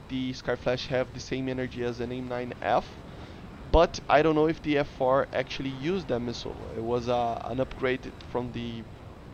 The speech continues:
from the nineties, if I'm not mistaken, uh, with that engine. So I don't think the F four actually used that missile, but, uh, the Tornado sh-, sure did. Uh, together with its radar,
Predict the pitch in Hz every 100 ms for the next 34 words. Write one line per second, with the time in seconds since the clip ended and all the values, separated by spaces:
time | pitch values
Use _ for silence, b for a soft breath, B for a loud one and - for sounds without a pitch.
0 | - - - - - - - 131 127 120
1 | 180 214 214 196 165 - 131 127 120 -
2 | 139 143 151 151 160 - - 117 117 120
3 | 117 123 131 143 147 B B - - 139
4 | 127 127 131 135 156 139 139 131 - 131
5 | 127 - 131 127 131 151 139 151 156 156
6 | 160 151 131 127 - - - 117 113 -
7 | 123 127 131 131 - - - - - -
8 | 123 123 123 127 131 - B B B -
9 | - 117 - 127 120 120 123 127 - 117
10 | 123 127 127